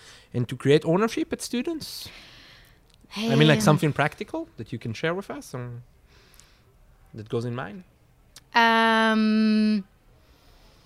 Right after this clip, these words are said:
Speaker 1: Because a, a lot of people talks about ownership. We, we
Speaker 2: Yes.
Speaker 1: all want, you know, it will be, uh,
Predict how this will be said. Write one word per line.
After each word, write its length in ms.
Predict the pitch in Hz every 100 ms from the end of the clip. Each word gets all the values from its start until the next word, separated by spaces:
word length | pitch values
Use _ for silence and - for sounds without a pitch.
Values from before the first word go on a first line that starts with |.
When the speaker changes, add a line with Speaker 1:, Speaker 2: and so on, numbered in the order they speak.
| -
Speaker 1:
Because 300 | 113 120 131
a, 140 | 165
a 60 | 156
lot 140 | 165
of 80 | 160
people 360 | 170 165 170 165
talks 300 | - 160 -
about 380 | 135 131 127 - -
ownership. 480 | 143 139 123 - 101 - -
We, 100 | 110 117
we 40 |
Speaker 2:
Yes. 220 | - 143
Speaker 1:
all 260 | 143 160 151
want, 300 | 139 135 -
you 100 | 135
know, 240 | 131 123 123 - - - -
it 160 | 127
will 180 | 131 120
be, 380 | 120 123 120 123
uh, 600 | 120 117 113 110 110 113